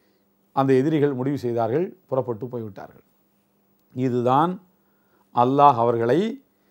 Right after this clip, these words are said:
தன்னுடைய படைகளை கொண்டு காப்பாற்றி வலிமை சேர்த்தான் என்பதற்கு பொருள். இப்னு அசாக்கிர்,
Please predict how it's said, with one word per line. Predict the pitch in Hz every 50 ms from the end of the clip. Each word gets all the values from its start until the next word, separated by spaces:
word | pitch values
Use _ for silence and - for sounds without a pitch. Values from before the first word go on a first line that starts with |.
| _ _ _ _
தன்னுடைய | - 143 160 170 165 156 156 147 135
படைகளை | - 143 151 180 214 220 202 208 202 190
கொண்டு | - 196 185 180 180 180 135
காப்பாற்றி | - 139 147 160 160 - 170 160 156 139 185 175
வலிமை | 147 147 170 180 180 175 -
சேர்த்தான் | - 147 143 139 139 - 147 143 139 131 123
என்பதற்கு | 131 131 139 135 127 127 123 123 - 185
பொருள். | 131 - 143 147 135 123 117 - _ _ _ _ _ _ _ _ _ _ _ _ _ _ _ _ _ _ _ _ _ _ _ _ _ _ _ _ _ - 143
இப்னு | 160 175 160 139 135
அசாக்கிர், | 135 - 180 180 180 170 143 196 214 220